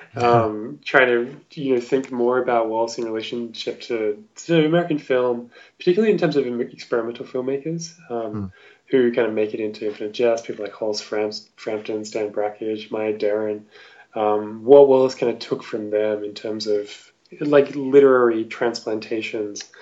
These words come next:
Speaker 2: of, of sort of these experimental film ideas. Um, and also just, like, the material history of that screenplay,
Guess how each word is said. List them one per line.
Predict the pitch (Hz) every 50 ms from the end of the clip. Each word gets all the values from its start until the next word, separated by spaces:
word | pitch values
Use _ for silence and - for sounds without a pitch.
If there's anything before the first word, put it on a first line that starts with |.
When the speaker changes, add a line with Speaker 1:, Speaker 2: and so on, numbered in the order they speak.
| - - - - _ -
Speaker 2:
of, | 110 104 101 98 - - -
of | 127 110 104
sort | - - 120 110
of | 107 104
these | 107 104 104 113
experimental | 107 - - 120 107 104 104 104 -
film | - - 113 107 110 107
ideas. | 107 107 107 107 107 107 - - _ _ - - - _ _ _ _ - -
Um, | 117 113 110 107 113 120
and | 127 143
also | 165 165 165 175
just, | 151 - 135 139 - - -
like, | - 127 - -
the | -
material | 113 117 120 - - 127 117 113 110 104
history | 104 - - 117 - - - 113 110 107
of | 104 107
that | 110 107 107 101 - -
screenplay, | - - - - 110 110 113 117 - 110 107 104 104 104